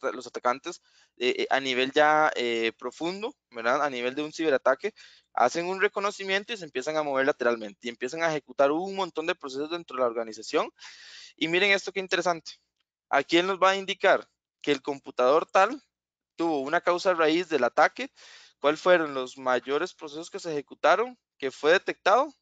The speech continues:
¿verdad? En este caso no fue limpiado por el tema del, del, del, eh,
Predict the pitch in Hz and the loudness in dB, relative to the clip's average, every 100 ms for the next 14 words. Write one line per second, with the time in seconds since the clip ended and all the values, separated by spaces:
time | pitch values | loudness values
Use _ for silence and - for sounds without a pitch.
0 | _ _ 127 143 - 151 143 - 175 170 | _ _ 0 0 0 -4 -8 -2 -2 -2
1 | 160 160 180 165 147 156 180 - 151 131 | -6 -2 -2 -2 0 2 2 0 -6 -2
2 | 143 151 165 156 123 123 120 110 117 113 | 0 2 2 0 0 -4 -4 -4 -4 -4
3 | 110 - _ _ _ _ 117 113 110 110 | -6 -8 _ _ _ _ 0 2 4 2